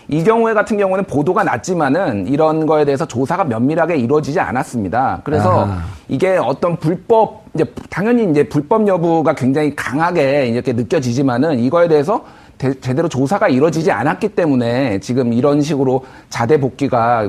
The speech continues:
Speaker 1: 원만하게 이루어진 건데, 이게 만약에 제대로 조사가 되고 불법이 있어서 처벌까지 만약에 아니면
Speaker 2: 받아야 될
Speaker 1: 징계,
Speaker 2: 사항이다.
Speaker 1: 징계
Speaker 2: 아.
Speaker 1: 받아야 된다라고 결론이 나면은 당연히 이런 보직에서 내려올 수밖에 없는, 그렇게 해서 이거는 당연히 재조사를 통해서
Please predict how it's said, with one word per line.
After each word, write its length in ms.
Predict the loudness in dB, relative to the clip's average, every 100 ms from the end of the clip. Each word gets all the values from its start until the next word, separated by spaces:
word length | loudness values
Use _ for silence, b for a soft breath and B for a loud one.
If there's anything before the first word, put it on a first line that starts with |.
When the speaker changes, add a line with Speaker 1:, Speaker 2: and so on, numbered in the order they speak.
| -2
Speaker 1:
원만하게 420 | 0 2 2 2
이루어진 320 | 2 0 0 -2
건데, 220 | -2 0
이게 220 | 0 2
만약에 360 | 2 0 -2 -4
제대로 300 | -2 0 0
조사가 460 | -2 -2 0 -2
되고 400 | -2 -2 -2 -2 B B
불법이 400 | -4 0 0 0
있어서 380 | -2 -2 -2 -4
처벌까지 600 | -6 -2 -2 0 0 0
만약에 580 | 0 0 0 0 0 -2
아니면 280 | -2 0 2
Speaker 2:
받아야 100 | 2
될 80 | 4
Speaker 1:
징계, 120 | 4
Speaker 2:
사항이다. 140 | 2 0
Speaker 1:
징계 200 | 0 0
Speaker 2:
아. 180 | -2
Speaker 1:
받아야 340 | -4 -2 0 0
된다라고 600 | 0 0 2 0 -2 -4 B
결론이 360 | -4 -2 0 0
나면은 480 | 0 0 -2 -2 -6 B B
당연히 560 | -2 0 0 0 -2
이런 280 | -2 -2 -2
보직에서 600 | -2 -2 -2 -2 -2 -2
내려올 320 | -2 -2 -2
수밖에 360 | -4 -6 -6 -4
없는, 380 | -4 -4 -4 -6
그렇게 260 | -8 -4
해서 240 | -4 -2 -6 B B B
이거는 480 | 0 0 0 -2 -2
당연히 300 | 0 0 -2
재조사를 440 | 0 0 2 0
통해서 640 | 0 -2 0 2 2 0